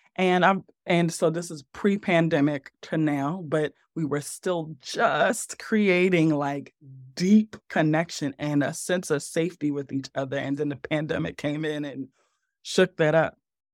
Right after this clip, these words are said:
And while I was holding space for this group of leaders, the, this, um, executive team, um, I was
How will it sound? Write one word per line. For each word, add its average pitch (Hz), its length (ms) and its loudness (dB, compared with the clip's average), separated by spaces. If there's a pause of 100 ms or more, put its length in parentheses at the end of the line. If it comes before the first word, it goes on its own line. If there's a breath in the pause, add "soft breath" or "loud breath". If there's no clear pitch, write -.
(460)
And 156 200 0
while 185 300 8
I 220 60 8
was 208 180 0
holding 165 320 -2
space 156 400 -6
for 147 160 -8
this 139 240 -8
group 156 320 -12
of 143 180 -10
leaders, 131 680 -6
the, 135 360 -8
this, - 440 -4
um, 135 220 -4
executive 139 540 0
team, 131 420 -6 (1000)
um, 143 340 0
I 139 160 0
was 135 240 -6